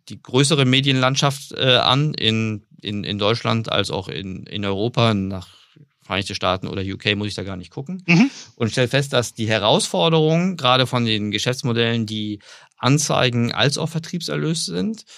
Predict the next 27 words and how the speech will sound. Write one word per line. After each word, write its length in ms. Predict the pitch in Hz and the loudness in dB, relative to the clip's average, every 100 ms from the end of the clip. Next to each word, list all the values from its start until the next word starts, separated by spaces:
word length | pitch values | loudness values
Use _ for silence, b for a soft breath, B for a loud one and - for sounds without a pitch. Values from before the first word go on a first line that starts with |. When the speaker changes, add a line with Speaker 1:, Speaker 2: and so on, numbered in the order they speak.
| B B B | B B B
Speaker 1:
ähm, 540 | - 135 123 120 117 113 _ _ - | 0 4 4 4 2 -4 _ _ -10
sagen 200 | - 113 | -2 2
wir 60 | 117 | 4
mal, 60 | 107 | 4
mannigfaltig 680 | 98 131 160 - 156 165 160 | 4 2 2 0 -2 -2 -4
sind, 200 | 180 156 | -4 0
gerade 580 | 104 107 147 190 262 120 | 4 4 4 2 0 2
weil 160 | 117 | 2
Vertriebserlöse, 1200 | 110 113 - 165 - 123 151 160 180 180 190 226 - B B B _ | 2 -2 -2 -4 -4 -2 0 0 0 0 0 -2 -6 B B B _
ähm, 640 | 131 127 127 123 120 107 - _ _ _ _ _ _ _ | 4 6 6 2 0 -4 -12 _ _ _ _ _ _ _
sch-, 640 | 131 82 - - - - 78 | -18 -16 -12 -8 -6 -8 -14
in 300 | 71 123 120 | -6 0 4
manchen 340 | 127 160 156 | 4 2 2
Märkten 420 | 135 131 - 117 | 2 0 0 -4
schneller 480 | 107 - 107 127 180 | -2 0 2 2 2
schmilzen. 800 | 196 - 165 160 190 - - 233 | 0 -2 0 0 0 -2 -4 -2
Also 200 | 117 107 | -2 -2
gerade, 260 | 107 110 110 | 2 2 2
das 140 | - 104 | -6 -4
ist 120 | 160 | -2
jetzt 260 | 123 - - | -2 -4 -6
wirklich 320 | 107 135 107 | -4 0 0
auch 140 | 101 | 2
im, 420 | 107 104 80 90 | 0 -4 -6 -6
im, 460 | 82 107 107 65 - | -6 -6 -8 -12 -14
im 320 | 101 107 110 | -12 -8 -4
nicht 240 | 139 160 | -4 -4